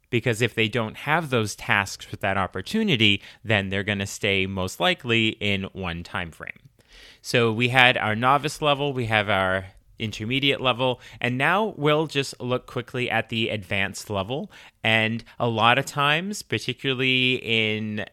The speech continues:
uh, elementary and secondary programs and middle school programs, particularly in the United States, I will say, we don't really get too far into the advanced level.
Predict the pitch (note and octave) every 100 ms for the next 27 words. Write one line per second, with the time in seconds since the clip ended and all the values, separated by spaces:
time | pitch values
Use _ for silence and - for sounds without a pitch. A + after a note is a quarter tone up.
0 | _ - G#2 G#2 F#2+ D#2 A#2 A2 G#2+ A2
1 | - A2+ G#2+ G#2 G#2 G#2 G2 G2 - A2
2 | A#2 A2 G#2+ G#2 G#2 - G#2+ G2+ G#2 G#2
3 | G#2+ G2 G#2 A#2 - A#2 G#2+ - G#2 G2+
4 | G2 G2+ G2+ - A#2 B2+ A#2+ G#2 F#2+ F#2
5 | F2 D#2 - D3+ E3+ A2+ G2 G2 - G2+
6 | G2 - - - B2+ F3+ A3 - C3+ C#3
7 | D3 C#3 C3+ B2 A2+ - - B2 B2 A2+
8 | G#2 A2 - G#2 A2 A#2 G#2+ G2+ F2 F#2+
9 | F#2+ - G2+ F2+ A2 G3+